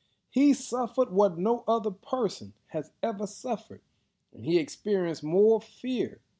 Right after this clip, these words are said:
than any other person could ever have experienced. And yet, he made it. He did all of that so that you and I can look back over our lives and testify, regardless of what we've been through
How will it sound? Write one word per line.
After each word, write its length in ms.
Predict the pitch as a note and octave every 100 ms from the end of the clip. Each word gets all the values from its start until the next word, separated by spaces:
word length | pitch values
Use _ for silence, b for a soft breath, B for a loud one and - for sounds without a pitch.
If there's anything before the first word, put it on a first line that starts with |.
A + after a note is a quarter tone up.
| _
than 160 | - A2
any 260 | F3 F#3 F#3
other 160 | F3+
person 460 | E3 _ G#3+ F3+ D3+
could 200 | - C#3 -
ever 320 | G3 F3+ F3
have 180 | F#3+ F3+
experienced. 800 | E3+ - - A3+ A3+ C#3+ F3+ _ _ _ _ _ _ -
And 260 | B2+ A2+
yet, 380 | G#2 D#3 G3+ - _ _ _ _ _ _
he 200 | G3+ F#3+
made 440 | E3 G3 G#3 D3+
it. 100 | - _ _ _ _ _
He 180 | - A#3+
did 240 | F#3+ A3 F3+
all 420 | - C4 D4+ C4+
of 140 | G3+
that 260 | A#3 A#3+ -
so 120 | G3+
that 260 | F#3 D#3 E3
you 160 | B3
and 100 | G#3+
I 140 | A3 G3+
can 240 | - D3+
look 220 | G#3+ G#3
back 180 | F#3+ G3 -
over 200 | G3 F#3
our 180 | G3
lives 480 | F#3 G3+ F3+ - - _ _ _
and 200 | E3 D#3
testify, 600 | - A3 - - - B2 - _ _ _ _ -
regardless 600 | C#3 B2+ A3+ A#3+ G#3+ D#3+
of 160 | C#3
what 200 | A3 A#3
we've 280 | E3 G#3 E3
been 180 | F3 G#3
through 300 | - C#3+ F2+